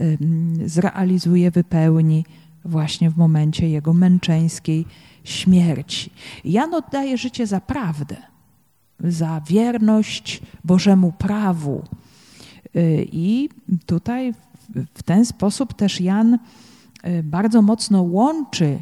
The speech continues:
się z tym, który jest żywą prawdą, wcieloną prawdą, e, prawdą Bożą,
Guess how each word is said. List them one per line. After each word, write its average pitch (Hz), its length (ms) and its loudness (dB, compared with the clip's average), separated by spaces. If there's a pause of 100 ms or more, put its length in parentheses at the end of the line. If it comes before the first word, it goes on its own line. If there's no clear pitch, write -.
się 190 640 0
z - 160 -14
tym, 196 220 2
który 190 240 -4
jest - 300 -8 (300)
żywą 180 400 -2
prawdą, 143 460 -8
wcieloną 190 600 0
prawdą, 143 640 -8 (680)
e, 151 180 -2
prawdą 170 580 0
Bożą, 170 600 0